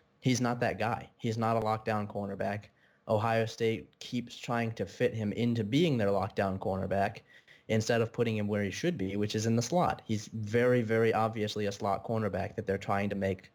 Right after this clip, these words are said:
a, you know, a lockdown number one corner. And when you have guys like Shaun Wade, like Jeffrey Okudah, even like Kendall Sheffield, who has not been particularly good this season,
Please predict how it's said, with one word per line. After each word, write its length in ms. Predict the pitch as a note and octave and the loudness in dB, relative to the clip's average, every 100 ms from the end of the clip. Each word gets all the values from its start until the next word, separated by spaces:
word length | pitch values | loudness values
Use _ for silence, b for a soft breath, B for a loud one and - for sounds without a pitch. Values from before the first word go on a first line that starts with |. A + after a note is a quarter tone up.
| B B B B | B B B B
a, 500 | G#2 G2 F#2+ F#2+ F#2+ - - | 2 4 4 2 0 -2 -4
you 80 | |
know, 80 | G2+ - | -4 2
a 60 | |
lockdown 720 | G2+ G2 G2+ G2+ A2 G2+ G2 | 2 4 2 2 2 2 2
number 280 | G2+ G2 G2+ | 0 0 -2
one 260 | F#2+ F#2+ G2 | -2 -4 -4
corner. 480 | - A2+ G2 G2 - B B B | 0 2 2 -2 -8 B B B
And 440 | A2+ A2 G#2 G2+ G2+ | 0 2 2 0 -2
when 180 | A#2 A2 | -2 0
you 80 | G#2+ | 0
have 180 | B2 B2+ | 0 0
guys 240 | A#2+ A2 | 0 0
like 120 | A2 | -4
Shaun 340 | - G2+ G#2 G2 | -4 -4 -2 -2
Wade, 320 | F#2+ F#2+ G#2+ | -2 -4 -4
like 140 | G2 G2+ | -6 -2
Jeffrey 320 | G2+ G2 G2 | -2 0 -2
Okudah, 440 | G2+ - G2 G2 | -2 -2 -2 0
even 220 | A2 A#2+ C#3+ | 2 2 2
like 140 | B2+ | 2
Kendall 240 | C3 A#2+ | 0 0
Sheffield, 420 | G#2+ A2 A2 F2 - | 2 0 -2 -4 -2
who 80 | G2+ | -2
has 120 | G2 | -2
not 460 | G2+ G#2+ A2 - A2 | 0 0 0 -4 0
been 240 | G#2+ G#2 | 0 0
particularly 500 | G2+ A#2 G#2 G#2 G2 | -4 -4 -6 -6 -6
good 280 | G#2 A#2 G#2+ | 0 0 2
this 160 | F#2 | -4
season, 420 | - G2 G2 G2 | -4 -4 -2 -4